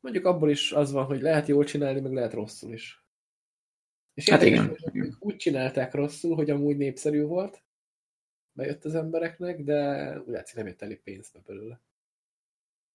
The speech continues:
Speaker 2: Igen, lehet, hogy nem adtak elég skint, meg ilyen hülyeségeket.
Speaker 1: Igen, meg azért a free-to-play M M O-nak az az alap, hogyha rohadt nagy tömeget be kell vonzania, amiből páran fizetnek, és akkor azok eltartják a játékot.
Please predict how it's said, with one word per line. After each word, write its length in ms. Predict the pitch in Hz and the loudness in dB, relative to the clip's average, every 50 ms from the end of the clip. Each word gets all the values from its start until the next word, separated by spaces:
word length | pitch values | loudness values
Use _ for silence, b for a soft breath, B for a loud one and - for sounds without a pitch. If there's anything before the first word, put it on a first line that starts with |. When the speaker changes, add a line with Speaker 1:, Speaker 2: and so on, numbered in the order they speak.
| _ _ _ _ _ | _ _ _ _ _
Speaker 2:
Igen, 220 | - - 110 107 110 | 4 8 10 12 12
lehet, 140 | 123 117 117 | 12 12 12
hogy 80 | - 120 | 10 8
nem 100 | 110 101 | 8 8
adtak 220 | 98 - 101 - | 8 6 4 4
elég 200 | 98 95 104 - | 6 6 6 6
skint, 520 | - - - - - - - - - - _ | 4 2 2 2 0 0 -2 -4 -12 -18 _
meg 160 | - - - | -8 -6 -2
ilyen 140 | - 50 52 - | 0 0 0 0
hülyeségeket. 720 | - 50 - - - 53 - - - - - - - - _ _ _ _ _ _ - | 0 0 2 2 2 2 2 0 -2 -4 -6 -8 -8 -20 _ _ _ _ _ _ -10
Speaker 1:
Igen, 220 | 208 165 151 147 | -8 -6 -4 -4
meg 120 | 151 156 165 | -2 0 -2
azért 360 | 170 165 170 165 165 - - | 0 0 0 -2 -2 -2 0
a 300 | 160 156 151 143 - - - 101 | 0 2 2 0 -4 -10 -20 -18
free-to-play 720 | - - 170 190 185 - 160 160 147 143 139 135 135 120 135 | -6 -2 -2 -2 -2 -2 -4 -2 0 0 0 0 0 0 -2
M 40 | 143 | -2
M 20 | 156 | -2
O-nak 560 | 160 165 170 170 170 170 170 170 - _ _ _ _ _ _ _ _ _ _ _ _ _ _ _ | -2 -2 -2 -2 -4 -6 -8 -8 -12 _ _ _ _ _ _ _ _ _ _ _ _ _ _ _
az 160 | - 151 147 | -2 -2 -2
az 100 | 127 117 | 0 0
alap, 240 | 123 131 151 151 151 | 2 2 2 2 0
hogyha 220 | - 143 - 123 123 | -4 -8 -6 -4 0
rohadt 320 | - 147 123 120 120 - | 0 0 0 0 -4 -6
nagy 180 | - 117 - _ | -8 -10 -10 _
tömeget 400 | - 120 117 113 113 110 110 113 | -6 -4 -4 -2 -4 -6 -6 -4
be 140 | - 117 - | -8 -8 -6
kell 220 | - 113 107 107 | -2 -2 -2 -2
vonzania, 680 | 113 113 110 117 120 123 127 131 135 143 147 147 - _ _ _ | -2 -4 -6 -6 -6 -6 -6 -4 -2 -2 -4 -4 -6 _ _ _
amiből 580 | - 135 131 127 135 135 131 135 131 131 123 127 | -8 -6 -4 -4 -4 -4 -2 -2 -2 -2 -2 -2
páran 360 | - 135 117 110 107 104 110 | -4 -4 -4 -4 -6 -10 -12
fizetnek, 500 | - - 127 123 135 135 135 143 143 - | -8 -8 -6 -4 -4 -6 -6 -10 -10 -8
és 180 | 139 131 - - | -10 -10 -10 -14
akkor 220 | 120 _ - 123 | -16 _ -6 -6
azok 240 | 127 123 117 - - | -6 -6 -8 -10 -10
eltartják 560 | 117 110 110 - 113 113 - - 113 - - | -8 -8 -8 -10 -12 -12 -10 -12 -14 -12 -10
a 40 | 113 | -10
játékot. 600 | 113 117 120 120 _ - 117 _ - 135 _ _ | -8 -8 -10 -12 _ -16 -18 _ -16 -20 _ _